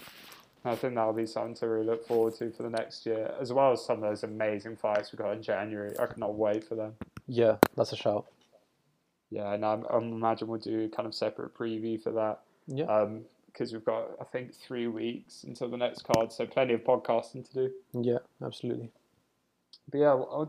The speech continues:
Speaker 1: I was just gonna end on, like, one of the most controversial fights of twenty twenty. I decided I'd go back and watch it and kinda give my thoughts.
Speaker 2: Mm.
Speaker 1: So I picked Jones versus Reyes because I remember watching this fight.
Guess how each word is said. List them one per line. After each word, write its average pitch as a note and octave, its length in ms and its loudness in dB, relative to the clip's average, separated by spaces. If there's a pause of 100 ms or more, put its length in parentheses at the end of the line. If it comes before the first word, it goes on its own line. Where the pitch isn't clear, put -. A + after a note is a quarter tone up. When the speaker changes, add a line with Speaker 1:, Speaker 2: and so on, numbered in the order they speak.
(160)
Speaker 1:
I C#3 40 2
was C3 120 0
just F#3 160 -6
gonna D#3+ 160 0
end D3 220 0
on, B2 100 0
like, A#2 180 2
one B2 140 4
of B2 60 -4
the A#2+ 80 0
most A#2+ 240 2
controversial A#2 720 2
fights A#2 420 0
of A#2 160 -4
twenty A#2 260 -2
twenty. A2 440 -2
I A2 80 0
decided B2 520 2
I'd A#2 180 2
go B2 160 6
back A#2+ 260 2
and A2+ 100 -10
watch A#2 320 0
it A2 300 -2 (100)
and A#2+ 160 -4
kinda B2 180 -2
give A#2+ 200 0
my A2 120 -2
thoughts. A2+ 460 0 (160)
Speaker 2:
Mm. A#2+ 240 -2 (720)
Speaker 1:
So - 320 6
I D3 160 12
picked - 420 0
Jones C3 280 6
versus A2+ 440 2
Reyes A2 540 -2 (340)
because A#2+ 360 0 (140)
I B2 160 6
remember D#3+ 280 6
watching B2 600 2
this A2 220 -4
fight. A2 320 0